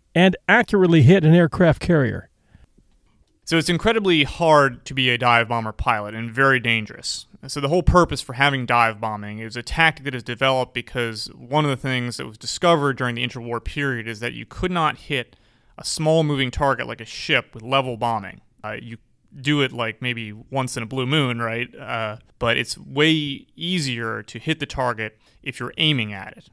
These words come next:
Speaker 2: so that the bomb fires forward like a bullet from a gun, as opposed to being kind of dropped in kind of a, uh, parabolic shape.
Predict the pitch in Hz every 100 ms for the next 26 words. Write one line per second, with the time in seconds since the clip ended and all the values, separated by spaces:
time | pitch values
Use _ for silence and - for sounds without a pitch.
0 | - - 117 113 - 117 110 110 - _
1 | 139 139 131 120 - 147 143 135 123 -
2 | 165 165 139 110 104 - _ _ _ _
3 | 127 120 110 110 _ 151 135 - 110 110
4 | 110 110 92 - 117 110 - 123 110 113
5 | 113 120 110 101 127 113 - - _ _
6 | _ _ 117 - 117 110 - _ - 113
7 | 107 - 135 113 120 120 107 - - -
8 | -